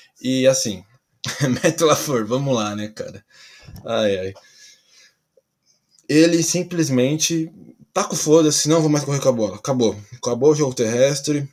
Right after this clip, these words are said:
Aaron Jones com quatro ponto oito jardas carregada. A J Dillon com cinco ponto sete. Não, não quero mais correr. É, o Josh Myers tacou o nose tackle cinco jardas pra trás.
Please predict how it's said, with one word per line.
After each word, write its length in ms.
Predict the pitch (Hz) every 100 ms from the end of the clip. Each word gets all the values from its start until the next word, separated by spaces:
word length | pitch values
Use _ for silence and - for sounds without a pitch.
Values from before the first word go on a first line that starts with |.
| _ -
Aaron 300 | 131 143 131
Jones 400 | 123 131 131 123
com 200 | - 123
quatro 320 | 120 135 -
ponto 960 | 127 123 123 123 117 110 104 104 107 107
oito 320 | 117 127 127 110
jardas 260 | 113 107
carregada. 960 | - 107 107 113 135 135 131 131 123 -
A 20 | 117
J 300 | 113 127 120
Dillon 260 | 123 127
com 140 | 117 117
cinco 300 | - 131 -
ponto 220 | 113 110
sete. 500 | - 120 139 131 127
Não, 200 | 131 123
não 140 | 127
quero 220 | 147 139 120
mais 140 | 113
correr. 540 | - 101 104 123 160 156 _ _ _ - - _ _ -
É, 180 | 110 113
o 60 |
Josh 280 | 113 123 -
Myers 460 | 120 120 120 107 104 _ -
tacou 920 | - - 135 131 120 117 110 85 - _
o 180 | 90 117
nose 320 | 117 120 -
tackle 400 | 120 117 - 113
cinco 260 | 120 151 143
jardas 200 | 123 -
pra 120 | 107
trás. 600 | - 127 185 220 - -